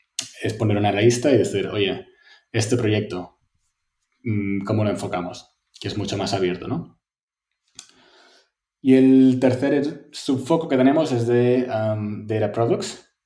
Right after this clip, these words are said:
Y para mí Data Products es todo lo que se usa para automatizar procesos. So, analíticas es para tomar decisiones, Data Products es para automatizar procesos.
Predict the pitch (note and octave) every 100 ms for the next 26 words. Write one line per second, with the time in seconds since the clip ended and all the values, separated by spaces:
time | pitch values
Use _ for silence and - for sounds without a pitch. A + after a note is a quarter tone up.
0 | _ - A#2 A2 A2 G#2+ A#2 B2+ B2 A#2
1 | A#2 C#3 - - A2+ B2+ A#2 - - _
2 | _ _ _ _ _ _ _ _ _ _
3 | - C3 C#3+ C3+ B2+ B2 B2 B2+ A#2+ -
4 | A#2 A#2+ C3+ C#3 - A2+ A#2 A2 A2+ A2+
5 | A2 G#2+ F#2+ G#2 G2+ G#2 F#2+ E2+ - -
6 | _ _ _ _ - G2+ F#2+ - _ -
7 | A2 G#2+ A#2+ C3+ C3 B2 - - A2 A2
8 | G2 F#2+ G2 G2+ G2 F2+ C#3+ E3 E3+ -
9 | - _ _ _ _ A2+ A2 A#2 A#2+ A#2+
10 | G2+ G2+ G2 F#2+ G2 - G2+ - - F2+
11 | - - -